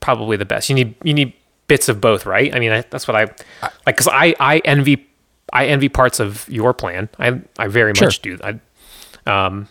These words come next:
Speaker 1: and I'm gonna steal some for next year. Um,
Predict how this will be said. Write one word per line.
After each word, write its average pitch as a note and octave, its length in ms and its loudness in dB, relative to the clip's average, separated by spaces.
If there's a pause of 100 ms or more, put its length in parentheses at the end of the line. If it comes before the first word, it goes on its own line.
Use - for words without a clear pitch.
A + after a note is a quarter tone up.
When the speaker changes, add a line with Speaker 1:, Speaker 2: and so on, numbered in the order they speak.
(140)
Speaker 1:
and A2+ 100 -2
I'm A#2 80 0
gonna G#2+ 160 0
steal - 220 -2
some A2 180 -2
for G#2 100 -4
next F#2+ 220 -6
year. G#2 260 -6 (680)
Um, G2 440 -4